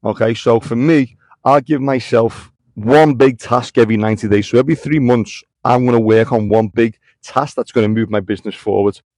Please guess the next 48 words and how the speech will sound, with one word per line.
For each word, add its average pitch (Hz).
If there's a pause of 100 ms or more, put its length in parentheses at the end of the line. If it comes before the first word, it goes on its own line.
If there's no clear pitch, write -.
For 123
example, 113 (420)
next 127
ninety 123
days, 131 (140)
I'm 117
gonna 117
set 117
up 117
my 110
new 120
email, 113 (160)
uh, 104
sequence, 104
my 104
new 113
email 113
subscription. - (580)
All 107
right, 110
so 107
then 101
I've 95
gotta 98
plan, 110 (360)
uh, 98
the 117
email 110
sequences, 131
and 107
then 107
I've 92
gotta 104 (100)
basically 107 (140)
find 117
the 107
lead 110
to 104
join 107
my 104
email 101
list. 95 (320)
That 156
there 143
is 120
a 113
big 110
task. -